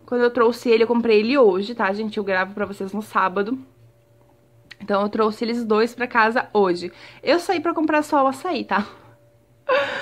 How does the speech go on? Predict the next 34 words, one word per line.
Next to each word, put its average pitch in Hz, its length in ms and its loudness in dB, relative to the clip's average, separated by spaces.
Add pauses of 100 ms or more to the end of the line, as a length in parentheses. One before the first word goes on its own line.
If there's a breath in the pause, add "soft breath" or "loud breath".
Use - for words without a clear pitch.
(460 loud breath)
Mas 370 220 6
no 381 100 4
fim 359 180 4
das 381 200 4
contas 320 340 6
eu 349 100 4
comprei 330 360 4
os 311 80 4
dois, 254 180 4
que 294 80 -2
eu 277 40 0
tinha 277 120 2
alguns 277 300 4
pontos 233 320 0
lá 233 100 4
no 247 100 2
Boticário, 220 540 0
os 226 80 -4
dois 214 240 2
me 233 60 -6
saíram 226 260 -4
por 240 140 -6
cem 240 200 -2
reais 220 320 0
e - 40 -20
trinta 233 220 -6
centavos, 208 500 -4
me 196 100 -4
deu 196 260 -4
quinze 233 300 -4
reais 214 300 -2
de 208 100 -10
desconto, - 560 -12
tá? 185 180 -2